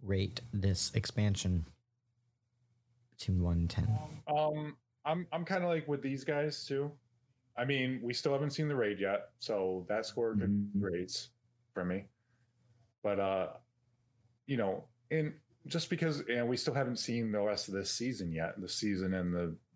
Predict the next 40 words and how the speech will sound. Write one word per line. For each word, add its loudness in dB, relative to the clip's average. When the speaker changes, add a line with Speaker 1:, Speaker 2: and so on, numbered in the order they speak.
Speaker 2:
you -4
know, -2
goes 0
hand 0
in -2
hand 0
with -4
the -2
expansion, -2
you -4
know, -2
so 0
they, -2
they -2
could -4
tell -2
an -2
amazing 0
story, -2
like, -2
you -6
know, -4
through -2
the -2
rest 0
of -4
this -2
season -2
and -4
things -2
like 0
that -2
too. 0
Um, 0
but -2
yeah, 0
right 0
now, 0
initial 0
impressions, -4